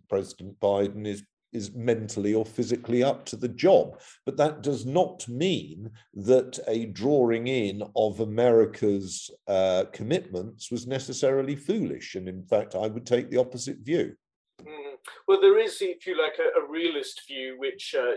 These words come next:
Speaker 2: you've just articulated, which is, uh,
Speaker 1: I am a
Speaker 2: Afghanistan
Speaker 1: realist in international relations, yes.
Speaker 2: <laughs> Which is that,
Speaker 1: A
Speaker 2: um,
Speaker 1: realist, a neo-realist, a neo-neo-realist, and back to being a realist, yes.
Speaker 2: <laughs> The view that,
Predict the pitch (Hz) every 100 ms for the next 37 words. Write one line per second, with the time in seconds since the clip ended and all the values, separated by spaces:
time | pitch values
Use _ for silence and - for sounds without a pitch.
0 | 156 135 - 135 - 127 - 196 - 135
1 | 131 190 208 147 143 - 143 123 - -
2 | - _ 143 135 117 131 147 139 123 135
3 | 131 131 120 123 127 117 104 120 104 -
4 | 101 104 92 87 - - - - - 214
5 | - 190 196 - - 220 185 185 - -
6 | 175 - 165 147 - - 151 165 208 185
7 | 170 - 160 139 196 190 185 165 175 170
8 | 165 160 - 135 135 202 180 175 185 180
9 | 170 160 160 160 156 160 - 156 135 160
10 | 151 - 117 135 127 123 113 110 90 85
11 | 87 - 110 85 - - - - - -
12 | - _ - - - - - - - -
13 | - - 185 185 180 - -